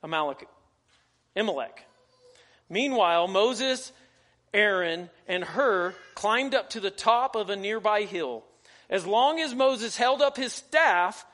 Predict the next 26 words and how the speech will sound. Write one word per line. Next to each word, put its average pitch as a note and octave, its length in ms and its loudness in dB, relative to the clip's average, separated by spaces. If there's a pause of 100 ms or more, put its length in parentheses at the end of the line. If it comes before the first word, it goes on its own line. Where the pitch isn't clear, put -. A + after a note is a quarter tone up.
(280)
in A3+ 120 -2
his B3+ 140 -4
hand, F#3+ 400 -4 (160)
the F#3 180 -2
Israelites B3 640 0
had A#3 220 2
an A3 140 -4
advantage. G3+ 640 -4 (500)
But G3+ 200 2
whenever D4 760 2 (460)
he F#3+ 220 -12
dropped A#3 480 0
his D4 200 -4
hand, F#3 520 -4 (580)
the E3+ 160 -4
Amalekites G3+ 920 0 (280)
gained A#3+ 540 -2
the A3 160 -6
advantage. F3 680 -4 (800)
Moses' C4+ 680 0
arms A3 400 -2
soon C4+ 320 -4
became C4+ 320 -4
tired, F#3+ 480 0
so G#3+ 220 -2
he, A3+ 260 -8